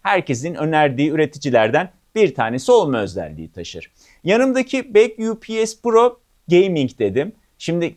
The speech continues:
gaming U P S cihazıyla standart U P S cihazı arasında çok ciddi farklar var.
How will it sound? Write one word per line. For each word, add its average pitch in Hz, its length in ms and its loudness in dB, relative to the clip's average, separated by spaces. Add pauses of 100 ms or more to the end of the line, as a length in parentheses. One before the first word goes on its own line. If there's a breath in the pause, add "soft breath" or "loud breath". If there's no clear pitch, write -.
gaming 185 600 0
U 151 80 -6
P 131 240 0
S - 120 -12
cihazıyla 110 600 -2
standart 180 580 -4
U 170 140 -4
P 196 260 -4
S 214 120 -10
cihazı 165 340 0
arasında 139 680 0 (220)
çok 208 280 0
ciddi 147 400 -2
farklar 117 480 -2
var. 85 280 -8